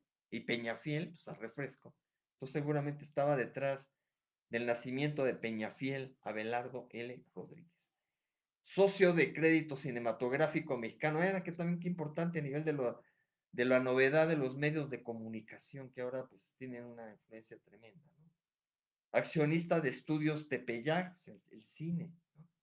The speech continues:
Cine, teatro, radiocomunicación. Ya la prensa, el periódico, pues, ya, ya sigue teniendo importancia, etcétera, pero este se fue con los medios, este, audiovisuales. Socio de la chocala-,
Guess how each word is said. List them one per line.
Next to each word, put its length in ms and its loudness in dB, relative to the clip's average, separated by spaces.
Cine, 480 -2
teatro, 600 -2
radiocomunicación. 960 -12
Ya 140 6
la 200 2
prensa, 380 -2
el 140 -6
periódico, 560 0
pues, 200 -10
ya, 460 -2
ya 480 2
sigue 240 -2
teniendo 420 0
importancia, 600 -2
etcétera, 420 -2
pero 140 -6
este 160 -6
se 100 -8
fue 180 -6
con 140 0
los 160 -4
medios, 500 -2
este, 280 -14
audiovisuales. 840 -6
Socio 840 4
de 160 2
la 240 2
chocala-, 500 -2